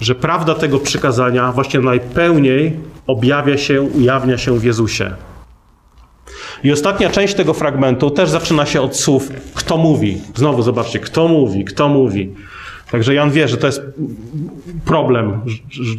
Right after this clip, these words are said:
coś mówimy, co innego robimy. Dziewiąty werset. „Kto mówi, że jest w światłości, a brata swego nienawidzi,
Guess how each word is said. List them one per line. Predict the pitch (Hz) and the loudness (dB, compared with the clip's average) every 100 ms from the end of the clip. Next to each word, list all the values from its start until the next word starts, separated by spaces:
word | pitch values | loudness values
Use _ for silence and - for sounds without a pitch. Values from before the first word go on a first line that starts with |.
| - | -10
coś | - - 143 - - - _ _ - | -10 -4 -4 -4 -8 -12 _ _ 0
mówimy, | 131 131 160 160 160 160 | 2 4 4 4 2 2
co | 147 | 0
innego | 135 139 139 | 2 2 2
robimy. | 143 156 139 104 - - - - - - | 2 2 2 2 -4 -10 -20 -20 -18 -10
Dziewiąty | 107 139 151 156 | -2 0 2 2
werset. | 139 147 165 - | 0 0 -2 -4
„Kto | - 165 | -2 0
mówi, | 165 151 | 2 2
że | 143 | 2
jest | 143 143 | 2 0
w | |
światłości, | - 135 117 147 151 - 165 170 - | -2 -2 0 0 0 0 0 0 -2
a | 135 | -2
brata | 120 156 151 | 0 0 -2
swego | 131 - 120 | -4 -2 2
nienawidzi, | 117 127 156 131 120 107 113 | 4 4 4 2 2 2 2